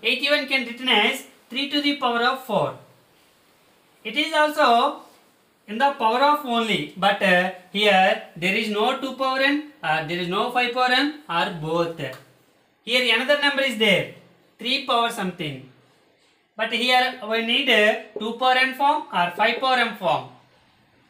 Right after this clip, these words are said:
But here three is there. So it is non-terminating repeating decimal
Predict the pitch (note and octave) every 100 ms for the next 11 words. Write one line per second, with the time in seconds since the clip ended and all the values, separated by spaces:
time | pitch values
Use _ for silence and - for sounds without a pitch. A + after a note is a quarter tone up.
0 | _ F#3+ G3+ G#3 G#3+ G#3+ G#3 A#3 C4 B3+
1 | F3 F3+ D3 C3 - - D3+ C#3+ C#3 -
2 | - - _ F#3+ G3 - G3+ E3 E3 F#3
3 | A3+ - - _ _ _ _ _ _ _
4 | _ _ _ _ _ - D3+ F3+ A#3 B3
5 | A#3 G#3+ G3+ G3+ F#3+ E3+ E3+ D#3+ E3+ F#3
6 | F#3+ G#3+ - _ _ _ _ _ _ _
7 | _ _ _ _ _ _ _ _ _ _
8 | _ _ _ _ _ _ - _ _ _
9 | _ _ _ _ _ _ _ _ _ E3+
10 | E3+ G#3+ G#3+ G#3+ A3 G#3+ E3+ D3 - D3
11 | D#3 D3+